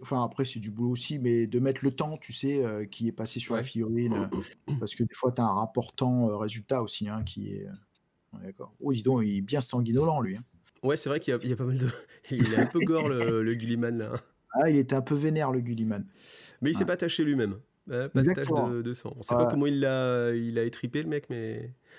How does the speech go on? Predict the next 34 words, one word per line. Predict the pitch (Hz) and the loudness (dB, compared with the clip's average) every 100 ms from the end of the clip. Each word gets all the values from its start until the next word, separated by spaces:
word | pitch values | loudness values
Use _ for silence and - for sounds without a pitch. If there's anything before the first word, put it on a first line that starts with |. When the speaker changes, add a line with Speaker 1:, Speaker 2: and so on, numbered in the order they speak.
| - | -2
Speaker 1:
Ah, | 147 | 0
mais | 151 | 4
Speaker 2:
avec | 135 | 4
Speaker 1:
c'est | 156 | 4
Speaker 2:
le | 139 | 2
cap | 151 | 2
Speaker 1:
Gilliman. | 160 120 | 2 4
Speaker 2:
comme | 120 | 2
ça | 127 151 | 0 -2
qui | 135 | -4
ressort, | 131 165 156 | -2 0 2
on | |
a | |
l'impression | 127 123 123 160 | 0 0 -2 -6
que | - | -4
c'était | 123 117 123 | -6 -2 -2
une, | 123 117 117 120 120 - _ _ _ - | -2 -2 -4 -6 -8 -12 _ _ _ 0
Speaker 1:
Ouais. | 104 107 - _ _ _ _ _ | 2 0 -4 _ _ _ _ _
Speaker 2:
c'était | - 117 | -10 -4
à | |
l'intérieur | 117 113 117 | -2 0 -2
du | 113 | -2
mec. | 110 123 - - _ _ - - - | -4 -6 -12 -20 _ _ -16 -14 0
Speaker 1:
Non, | 143 | 2
c'est | 165 151 | 4 2
sympa. | 131 160 185 185 170 | 0 0 2 2 2
L-, | 151 | 0
l'effet | 156 156 185 | 0 0 0
de | 190 | 0
sang, | 190 185 180 | 0 2 4
euh, | 147 135 131 127 131 120 | 4 4 4 4 2 0
c'est | 131 123 | -4 -2
toujours | - 151 | -2 -2
symp-, | 170 156 | -2 -6